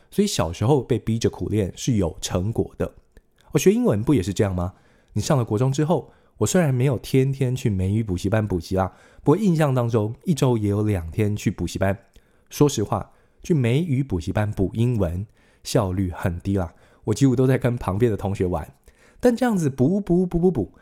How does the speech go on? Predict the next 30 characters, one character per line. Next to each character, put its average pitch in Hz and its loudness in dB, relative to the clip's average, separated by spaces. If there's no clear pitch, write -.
长 95 -2
大 117 2
之 107 -2
后 104 0
英 156 2
文 127 2
也 98 0
都 156 2
有 104 0
一 110 -4
定 190 2
的 123 2
基 143 -2
础。 - -2
那 - -2
家 254 2
长 113 -2
看 147 0
到 151 4
补 - -2
习 - 0
班 139 4
是 135 0
有 92 0
用 123 4
的、 82 -6
有 98 2
成 104 -2
果 117 0
的， - -12